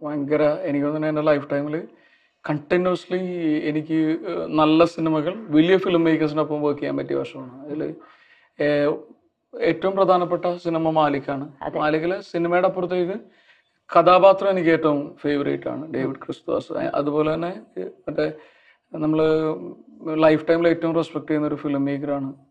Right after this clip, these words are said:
Speaker 1: ശ്രീല ജോർജ് ജോസ് പല്ലിശ്ശേരി. അദ്ദേഹത്തിന്റെ സിനിമയിൽ
Speaker 2: ശരി.
Speaker 1: ലീഡ് റോൾ ചെയ്യാൻ പറ്റി.
Speaker 2: ഉം.
Speaker 1: ഷാജീവ് എന്ന് പറഞ്ഞ ക്യാരക്ടർ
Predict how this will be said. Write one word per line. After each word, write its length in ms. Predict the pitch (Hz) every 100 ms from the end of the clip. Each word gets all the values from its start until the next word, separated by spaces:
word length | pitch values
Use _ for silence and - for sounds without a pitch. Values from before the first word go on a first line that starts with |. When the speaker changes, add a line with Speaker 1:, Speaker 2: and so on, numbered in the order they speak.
| _
Speaker 1:
ശ്രീല 220 | - 139 139
ജോർജ് 220 | 139 139
ജോസ് 180 | 139 -
പല്ലിശ്ശേരി. 500 | 131 131 135 147 - -
അദ്ദേഹത്തിന്റെ 460 | 139 151 151 165
സിനിമയിൽ 560 | 170 175 160 151 151 214 -
Speaker 2:
ശരി. 160 | - 165
Speaker 1:
ലീഡ് 260 | 165 165 165
റോൾ 160 | 160
ചെയ്യാൻ 260 | 151 143 139
പറ്റി. 260 | 143 151 170 _ 180
Speaker 2:
ഉം. 180 | 160 156 _ _
Speaker 1:
ഷാജീവ് 360 | 165 156 147 156
എന്ന് 140 | 151
പറഞ്ഞ 160 | 147 143
ക്യാരക്ടർ 420 | 139 139 - 147